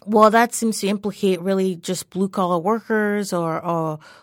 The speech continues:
low wage workers or hourly force, uh, hourly workforce." Um, the fact is, white shoe firms like, uh, Goldman Sachs are also moving to automated hiring. Uh, so Goldman Sachs is now using personality tests as part of its hiring.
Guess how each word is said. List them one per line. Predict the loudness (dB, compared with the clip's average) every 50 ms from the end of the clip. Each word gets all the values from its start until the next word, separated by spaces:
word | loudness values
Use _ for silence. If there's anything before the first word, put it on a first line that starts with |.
| _ -2
low | 2 4 4
wage | 4 4 2 0 0
workers | -2 -2 -2 0 0 0 0 0 0 0
or | -2 0
hourly | 0 2 2 0 0 0 -2 -4 -4
force, | -6 -6 -4 -4 -2 -2 -4 -6 -10 -14 -10 -6
uh, | -2 -2 0 -2 -2 0
hourly | 2 2 2 2 2 0 -2
workforce." | -4 -4 -6 -8 -8 -10 -14 -10 -8 -8 -8 -8 -10 -12 -16 -20 _ _ _ _ _ _ _ _ -6
Um, | -2 0 2 2 2 0 -2 -4 -8 -12 _ _ _ _ -6
the | -4 -2
fact | 2 4 4 4 4 2 2
is, | 0 2 2
white | 4 4 4 4
shoe | 2 0 -4 -4
firms | -4 -2 -2 0 0 0 0 -2 -2 -2
like, | -2 -2 -2 -2 -4 -2
uh, | -2 0 0 -2 -2 -4 -6 -6
Goldman | -4 0 2 2 4 2 0 -2 -2
Sachs | -2 -2 -2 -2 -2 -4 -10 -14 -14 -14 -14 -14 _ -4
are | -4 -4
also | -2 0 -2 -2 -2 -2 -4 -2
moving | -2 -2 -4 -4 -4 -6 -8
to | -8 -8
automated | -8 -8 -8 -8 -8 -8 -10 -12
hiring. | -12 -12 -14 -14 -14 -14 -16 -18 -20 -20 -20 -20 _ _ _ _ _ _ _ _ _ -10
Uh, | -6 -6 -6 -6
so | -6 -4 -2 0 0 0
Goldman | 0 0 -2 -2 -2 -2 -4 -4
Sachs | -4 -4 -4 -4 -4 -6
is | -8 -6
now | -4 -4 -4
using | -4 -6 -8 -10 -10 -12 -12
personality | -14 -14 -16 -12 -8 -2 0 2 2 2 2 0 -2 -4
tests | -6 -4 -4 -2 -2 -2 -4 -6 -8 -10 -10
as | -8 -10 -8
part | -6 -6 -4 -4
of | -4 -6
its | -8 -10 -10
hiring. | -8 -6 -4 -2 -2 -2 -2 -2 -2 -2 -4 -6